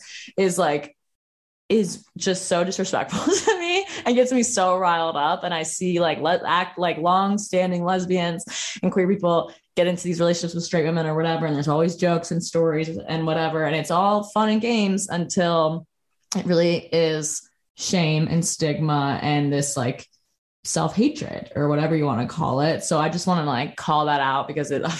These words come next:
like, very passionate, but I still see it go on even with my friends to this day. And it, like, on either side, and I get it, just, like,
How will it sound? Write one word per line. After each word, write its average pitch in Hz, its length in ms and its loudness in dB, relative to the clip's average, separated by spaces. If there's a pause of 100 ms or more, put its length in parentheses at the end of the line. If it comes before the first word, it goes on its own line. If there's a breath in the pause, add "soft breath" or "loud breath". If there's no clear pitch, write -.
like, 185 120 0
very 214 220 0
passionate, 240 680 0
but 190 80 2
I 175 100 2
still 180 400 0
see 147 280 -2
it 175 180 2
go 160 80 -2
on 143 400 -2
even 156 100 0
with 160 100 0
my 147 160 0
friends 139 340 -2
to - 100 -4
this 139 260 -2
day. 139 440 0 (360 loud breath)
And 180 160 0
it, 170 260 0 (600)
like, 165 200 2 (140)
on 180 140 4
either 170 260 2
side, 165 640 0
and 180 120 2
I 165 80 2
get 165 240 0
it, 214 320 -2 (160)
just, 220 200 2
like, 208 320 -2